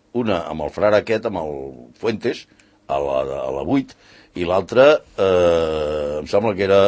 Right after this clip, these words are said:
a T V tres o, o, o alguna així. Clar, aquesta senyora diu, "Home, em sembla, em fa vergonya que el nom meu president ens proposi als catalans una cosa que és il·legal."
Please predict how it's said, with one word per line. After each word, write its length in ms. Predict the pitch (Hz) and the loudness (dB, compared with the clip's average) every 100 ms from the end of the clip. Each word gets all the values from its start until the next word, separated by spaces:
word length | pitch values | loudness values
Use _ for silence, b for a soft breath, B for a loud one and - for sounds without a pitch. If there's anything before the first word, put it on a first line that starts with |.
| 98 87 | 2 -2
a 20 | |
T 80 | 92 | -2
V 120 | 85 - | -2 -2
tres 260 | 117 147 | -2 -2
o, 80 | 110 | -2
o, 340 | 90 82 78 76 - | -4 -6 -10 -12 -10
o 120 | 85 | -6
alguna 180 | 87 85 | -4 -6
així. 160 | - 64 - b b b b b b - | -10 -16 -20 b b b b b b 2
Clar, 160 | 107 104 | 2 4
aquesta 240 | 139 156 | 2 2
senyora 320 | 135 143 160 147 | 2 4 6 6
diu, 200 | 113 80 _ b b - | 4 2 _ b b 4
"Home, 200 | 127 113 - _ | 6 6 2 _
em 80 | 104 | -4
sembla, 300 | - 143 151 | 0 0 0
em 80 | 131 | -2
fa 160 | 117 143 | 2 2
vergonya 460 | 156 147 143 135 165 | 4 2 0 -2 -2
que 60 | 135 | -2
el 60 | 113 | -2
nom 140 | 127 131 | -2 0
meu 140 | 139 | 0
president 460 | 127 127 123 135 151 - | 0 -2 0 -2 -2 -4
ens 140 | 104 | -6
proposi 320 | 110 101 127 113 | -6 -2 0 0
als 140 | 101 | -2
catalans 400 | 131 117 127 120 | -2 2 0 0
una 160 | 131 123 | -4 -2
cosa 380 | 131 113 131 - b b b - | 0 2 0 -4 b b b 0
que 140 | 101 120 | 4 4
és 80 | 120 | 4
il·legal." 400 | 131 98 76 | 4 4 4